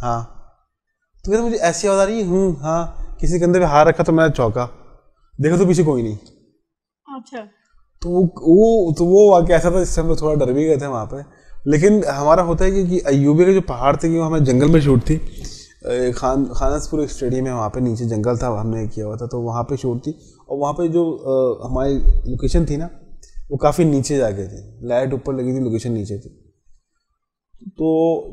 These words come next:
Speaker 1: जब हम लोग काम में लगे होते थे ना, तो जंगल था, उन्होंने कहा, "भाई, चीते भी हैं यहाँ पे, गीदड़ भी हैं, लोमड़ियाँ भी हैं।" तो उस, वहाँ से लेके वहाँ तक जाने में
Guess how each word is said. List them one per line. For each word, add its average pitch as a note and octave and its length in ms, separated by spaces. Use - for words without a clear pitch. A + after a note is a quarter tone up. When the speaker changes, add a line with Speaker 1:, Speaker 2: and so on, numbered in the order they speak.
Speaker 1:
जब C#3 320
हम C#3+ 160
लोग E3+ 260
काम D3+ 220
में G3 140
लगे F3 140
होते C#3 220
थे C#3+ 60
ना, D#3+ 140
तो C#3 460
जंगल C#3+ 340
था, D#3 100
उन्होंने D3 180
कहा, D3 100
"भाई, D3+ 100
चीते C3 320
भी C3+ 120
हैं C3+ 100
यहाँ B2 180
पे, A#2+ 140
गीदड़ A2+ 340
भी A2+ 140
हैं, A2+ 80
लोमड़ियाँ A2 460
भी A2+ 100
हैं।" - 180
तो - 300
उस, - 280
वहाँ E3 340
से G#3 140
लेके G#3 160
वहाँ D3+ 240
तक F3+ 80
जाने C3 300
में G#2+ 200